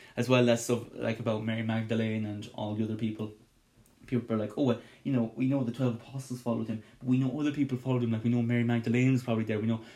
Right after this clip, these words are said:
wa-, was she an apostle too? Were all these people?" No, they probably weren't. They're probably just disciples.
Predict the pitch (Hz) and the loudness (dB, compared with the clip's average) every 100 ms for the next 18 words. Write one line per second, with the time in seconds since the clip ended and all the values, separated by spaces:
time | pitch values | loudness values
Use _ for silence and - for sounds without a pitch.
0 | - 123 127 117 - 127 127 123 131 117 | -4 -2 0 0 2 4 4 4 2 2
1 | 127 117 135 147 120 117 123 120 127 117 | 0 -2 0 2 2 0 0 0 -2 -2
2 | 117 101 107 107 107 101 101 101 - 110 | -2 -4 -4 -4 -2 -2 -4 -6 -6 -4
3 | 107 107 - - 120 123 131 - | -2 -2 -6 -10 -2 -2 -2 -8